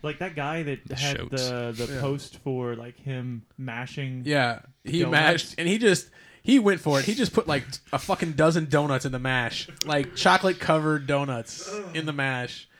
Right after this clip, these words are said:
Speaker 3: I, I, I'm, I'm looking
Speaker 2: Ooh.
Speaker 3: forward to
Speaker 1: It's gotta be,
Speaker 3: tasting
Speaker 1: like,
Speaker 3: it.
Speaker 1: a million percent alcohol.
Speaker 3: Speaking
Speaker 2: Yeah.
Speaker 3: of, speaking of chocolate, so there's a little bit of chocolatey note on this beer.
Speaker 2: Yeah,
Speaker 3: Let's
Speaker 2: yeah.
Speaker 3: bring it back. Let's bring it back.
Speaker 2: Yeah.
Speaker 3: So we are, um, we're gonna take a, a little break. When we come back, uh, we're gonna talk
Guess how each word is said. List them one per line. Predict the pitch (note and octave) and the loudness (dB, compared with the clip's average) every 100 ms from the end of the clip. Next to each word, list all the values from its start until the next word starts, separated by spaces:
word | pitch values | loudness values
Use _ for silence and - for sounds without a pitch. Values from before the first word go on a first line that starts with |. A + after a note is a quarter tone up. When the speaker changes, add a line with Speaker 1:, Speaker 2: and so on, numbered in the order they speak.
| _ - _ _ _ - | _ -20 _ _ _ -6
Speaker 3:
I, | D3+ - | -6 -6
I, | - - | -10 -4
I'm, | D#3 E3+ | -6 -4
I'm | D#3+ | -2
looking | D3 B2 | 2 2
Speaker 2:
Ooh. | |
Speaker 3:
forward | G2 D3+ - | 2 0 0
to | C#3 | 0
Speaker 1:
It's | C3+ | 0
gotta | C3 | -2
be, | B2 | -4
Speaker 3:
tasting | |
Speaker 1:
like, | A#2+ | -6
Speaker 3:
it. | A#2 | -8
Speaker 1:
a | A#2 | -8
million | B2 A#2+ A#2+ G#2+ | -6 -6 -8 -10
percent | A#2+ - B2 | -12 -10 -8
alcohol. | A#2 A#2+ A#2+ A2+ A2 | -8 -8 -10 -8 0
Speaker 3:
Speaking | D3+ - | 4 6
Speaker 2:
Yeah. | A2+ G2+ D#3 | 6 6 4
Speaker 3:
of, | - | 2
speaking | - E4 D4 | 4 6 6
of | F3+ | 6
chocolate, | - A#3 G3 D#3+ | 6 6 6 6
so | G#3+ | 6
there's | A#3 C#4 | 6 6
a | |
little | C#4 A3 | 4 4
bit | |
of | F#3+ | 4
chocolatey | G3 G3 G3 E3+ | 0 2 2 6
note | G#3 F#3 D#3+ | 8 8 6
on | D#3+ | 4
this | E3 F3 | 4 2
beer. | D3+ F3+ D#3+ C3 | 4 6 8 8
Speaker 2:
Yeah, | B2+ A#2 | 8 6
Speaker 3:
Let's | G3 - | 2 2
Speaker 2:
yeah. | A#2+ | 4
Speaker 3:
bring | F#3 | 4
it | D#3 | 4
back. | D3+ C3+ | 2 2
Let's | D#3 | -2
bring | D#3 D#3+ | -2 0
it | C#3+ | 2
back. | C#3+ | 2
Speaker 2:
Yeah. | G3 | 4
Speaker 3:
So | G3 F3 - - - | 6 4 0 -16 0
we | A#3+ D#4+ | 4 6
are, | A#3+ A3+ G#3+ F3+ | 8 8 6 4
um, | E3 C3 A#2 A2+ - - | 4 2 -2 -10 -6 0
we're | B3+ | 2
gonna | C#4+ | 4
take | A#3 G#3+ - D#3 | 4 4 0 2
a, | E3 D#3 D3 C#3 C#3 C3+ - | 4 4 4 0 -2 -4 0
a | C#3+ C3+ C3 C3+ | 2 2 0 -4
little | - C#3 D3+ G#3+ G3+ | -8 -6 2 4 4
break. | D3+ D#3 - F#3+ | 4 2 2 -2
When | G3 | -2
we | |
come | G#3+ G3+ E3+ | 0 -2 0
back, | G#3 G#3 - | 0 0 -6
uh, | - D#3 D3+ D#3 | -2 0 2 0
we're | |
gonna | F3+ D#3+ | -4 -4
talk | - E3+ E3+ | 0 0 -2